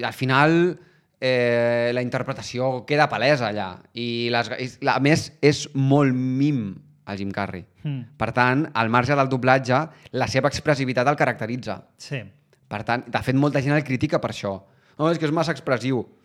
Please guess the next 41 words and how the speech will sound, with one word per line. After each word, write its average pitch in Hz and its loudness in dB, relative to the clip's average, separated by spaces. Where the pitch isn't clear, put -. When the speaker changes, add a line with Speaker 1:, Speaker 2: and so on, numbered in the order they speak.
Speaker 1:
Mm, - -12
bueno, 135 2
i 139 4
això 127 -4
és 139 0
un 156 2
problema 151 2
per 151 -4
què? 117 0
Speaker 2:
Mm, 160 -10
no, 190 -10
sí, 147 -8
no, 165 -4
no, 180 0
no, 180 2
per 151 -2
mi 165 -2
no 196 0
ho 180 -6
Speaker 1:
Perquè 139 4
Speaker 2:
seria, - 2
Speaker 1:
fa 147 4
Speaker 2:
eh? - 2
Speaker 1:
ganyotes. 123 -2
Bueno, 143 2
però 135 2
és 131 2
que, 139 6
bueno, 139 4
però 135 0
és 143 2
Speaker 2:
Es 147 -2
Speaker 1:
que 147 2
Speaker 2:
tracta 131 6
Speaker 1:
l'agafa-, 156 4
Speaker 2:
d'això, 127 -6
es - -14
Speaker 1:
la, 139 6
Speaker 2:
tracta 135 4
Speaker 1:
es 120 0
tracta 127 4